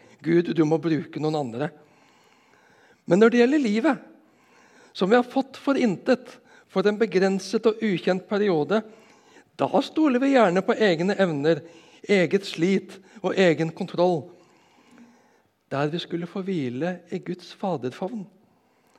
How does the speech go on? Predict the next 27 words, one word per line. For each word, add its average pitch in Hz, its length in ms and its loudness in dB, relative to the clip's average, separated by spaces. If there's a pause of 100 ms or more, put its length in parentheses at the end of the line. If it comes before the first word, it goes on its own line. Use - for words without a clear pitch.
(200)
fars 170 540 0
kontroll, 185 600 -2 (800)
der 156 120 2
styrer 170 520 0
vi 208 80 4
på 170 260 0
og - 200 0
har 226 180 0
veldig 208 480 0
tro 180 200 0
på 214 200 -2
oss 226 100 -2
selv. 214 240 0 (1160)
Vi 185 100 -6
snur 160 380 -4
det - 120 -4
på 196 120 -8
hodet, 185 380 -2 (880)
og 151 140 -4
det 160 220 2
vil 185 180 -2 (800)
Jakob 143 500 -2
gjøre 160 380 -2
de 180 160 -10
kristne 170 460 -8
oppmerksomme 170 600 -12
på. 196 220 -14